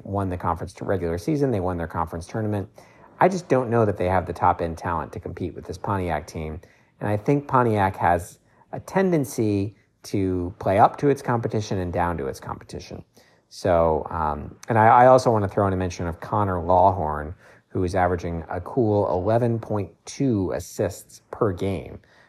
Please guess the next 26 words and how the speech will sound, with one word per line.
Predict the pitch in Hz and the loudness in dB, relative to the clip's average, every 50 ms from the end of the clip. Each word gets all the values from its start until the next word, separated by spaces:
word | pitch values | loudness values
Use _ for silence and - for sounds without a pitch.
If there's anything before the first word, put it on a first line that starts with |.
| _ _ - | _ _ -2
uh, | 85 82 78 73 65 - | 2 4 4 4 4 2
which | - 90 87 85 - - - - _ | 0 -4 -6 -6 -6 -12 -20 -16 _
really | 117 120 104 95 87 | -4 -2 -2 -2 0
has | 82 92 90 87 - | 0 0 0 0 -2
to | - 82 | -4 -8
be | 80 78 | -8 -6
number | 80 80 80 87 | -6 -6 -4 -4
one | 82 82 80 | -4 -4 -4
in | 82 | -4
the | 80 82 | -6 -8
country, | - 104 92 90 90 87 82 | -8 -8 -8 -4 -4 -4 -4
and | 82 85 | -4 -4
indeed | 82 82 80 85 78 76 | -6 -6 -6 -6 -6 -6
it | 78 76 80 | -6 -6 -8
is. | 78 71 73 80 - - _ _ _ _ _ _ _ - | -8 -8 -10 -12 -14 -18 _ _ _ _ _ _ _ -6
Uh, | - 76 76 67 55 | -2 0 0 0 0
he's | - 90 82 82 | -4 -6 -8 -6
leading | 80 78 78 76 | -4 -4 -4 -4
by | 71 71 71 | -2 -2 -2
a | 73 71 82 | -2 -2 -2
very | 90 98 90 82 80 78 | -2 -2 -2 -2 -2 -4
solid | - - 82 78 78 78 78 | -2 0 2 2 2 2 0
margin | 78 78 80 82 80 - - 76 76 98 - _ _ _ _ _ _ _ _ _ _ - - - | -2 -2 -2 -2 -4 -8 -12 -14 -16 -18 -20 _ _ _ _ _ _ _ _ _ _ -20 -12 -8
in | 131 110 101 | -4 -4 -4
assists. | 90 - - 90 - - - - - - - _ _ _ _ _ | -4 -4 -4 -6 -6 -8 -12 -16 -20 -20 -20 _ _ _ _ _
So | _ - - 101 92 90 - | _ -2 0 2 2 2 0